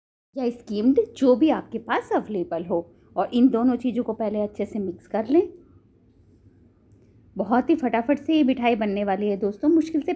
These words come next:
पाँच मिनट आपको इसको बनाने में लगेंगे। तो देखिए मैंने दोनों चीज़ों को अच्छे से मिक्स कर लिया है। और अब मीठे के लिए मैं इसमें डालने वाली हूँ बूरा, जो वाइट वाला बूरा आता है मार्केट में, वही।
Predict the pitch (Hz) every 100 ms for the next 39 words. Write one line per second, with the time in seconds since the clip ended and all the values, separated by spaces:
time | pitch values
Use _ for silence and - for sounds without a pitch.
0 | - 202 240 294 330 302 202 - 233 -
1 | 208 196 165 185 226 214 170 160 180 277
2 | - - _ _ - - _ _ - _
3 | _ 233 196 196 - 359 311 240 247 226
4 | 233 269 294 214 214 214 208 208 - 185
5 | 165 - - 240 240 269 269 370 403 -
6 | - - - 214 269 269 240 262 269 349
7 | 294 214 247 302 240 220 262 339 - 294
8 | 285 185 196 202 190 190 208 208 370 -
9 | - - - 220 220 190 185 247 220 156
10 | 185 214 226 240 233 208 214 240 233 220
11 | 196 196 170 - 185 240 190 - 190 226
12 | 392